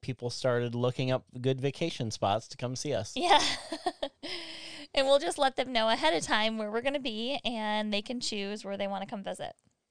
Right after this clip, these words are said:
Speaker 2: Earlier, we talked about staying connected. Um, ways to stay connected. This is, in twenty twenty-three, has gotten pretty good. <laughs>
Speaker 1: Yeah.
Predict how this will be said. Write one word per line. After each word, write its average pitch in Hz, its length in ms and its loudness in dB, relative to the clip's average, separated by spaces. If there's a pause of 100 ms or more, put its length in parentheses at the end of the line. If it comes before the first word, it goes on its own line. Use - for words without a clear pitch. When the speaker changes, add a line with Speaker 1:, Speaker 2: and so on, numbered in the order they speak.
(320)
Speaker 2:
Earlier, 359 360 4
we 339 100 4
talked 320 300 4
about 277 320 6
staying 254 460 2
connected. 220 840 -4 (460)
Um, 226 420 4
ways 320 360 4
to 392 100 -2
stay 320 220 2
connected. 233 560 -2
This 202 180 -2
is, 240 280 -4 (880)
in 240 340 0 (100)
twenty 262 300 0
twenty-three, 226 500 0
has 214 140 0
gotten 208 260 -2
pretty 208 220 -4
good. 202 340 -4 (260)
<laughs> - 60 -10 (580)
Speaker 1:
Yeah. 110 300 0